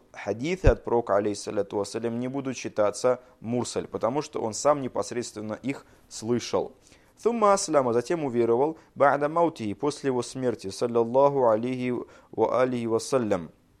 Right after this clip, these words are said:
«Ва хаддаса бима самиа минху», и рассказывает то, что слышал он от него.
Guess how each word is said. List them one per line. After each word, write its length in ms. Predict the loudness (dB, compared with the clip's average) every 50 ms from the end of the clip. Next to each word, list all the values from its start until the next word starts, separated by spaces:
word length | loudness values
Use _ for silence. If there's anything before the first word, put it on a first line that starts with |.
| _ _ _ _ _ _ _ _ _ _ _ _ _ _ _ _ _ _ _ _ -2
«Ва 140 | 2 2
хаддаса 640 | 4 6 6 4 6 4 2 4 6 4 4 4 2 -4 -18 -20 -20 _
бима 400 | -14 -10 -6 -4 -2 2 2 2
самиа 440 | 2 4 2 2 2 2 2 2 0
минху», 420 | 0 -2 -8 -10 -8 -10 -10 -12 -12 -16 -20 -18 -18 -20 -20 _ _
и 120 | 0 4
рассказывает 640 | 4 4 4 2 2 2 2 2 0 -2 -4 -4 -2
то, 100 | -2 -2
что 180 | -2 -2 -4 -8
слышал 480 | -6 -4 -4 -4 -2 -2 -2 -2 -2
он 160 | -2 -4 -6 -8
от 160 | -10 -10 -10
него. 360 | -10 -8 -6 -6 -8 -8 -10